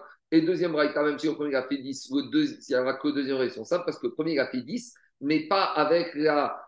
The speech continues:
la, la, la, un rétrécissement suffisant pour créer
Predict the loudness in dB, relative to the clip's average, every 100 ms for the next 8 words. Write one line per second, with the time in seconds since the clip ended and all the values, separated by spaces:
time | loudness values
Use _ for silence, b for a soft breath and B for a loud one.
0 | -2 2 2 4 4 4 4 2 2 0
1 | 0 -4 -2 2 2 2 -2 -2 -4 -4
2 | -2 -4 -6 -2 0 0 -2 -4 -4 0
3 | 4 4 2